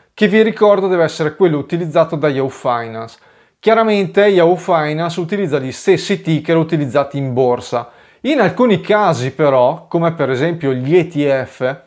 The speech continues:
è necessario aggiungere alla fine del ticker il suffisso che fa riferimento ad una specifica borsa,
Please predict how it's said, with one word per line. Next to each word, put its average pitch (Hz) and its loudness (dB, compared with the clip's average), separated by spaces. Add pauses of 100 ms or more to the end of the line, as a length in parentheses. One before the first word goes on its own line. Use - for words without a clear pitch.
(280)
è 190 0
necessario 226 2
aggiungere 175 -2
alla 139 -2
fine 180 -4
del 185 -2
ticker 180 -2
il 185 -2
suffisso 202 -4
che - -4
fa 170 2
riferimento 165 -2
ad 165 -2
una 156 -2
specifica 156 -2
borsa, 127 -2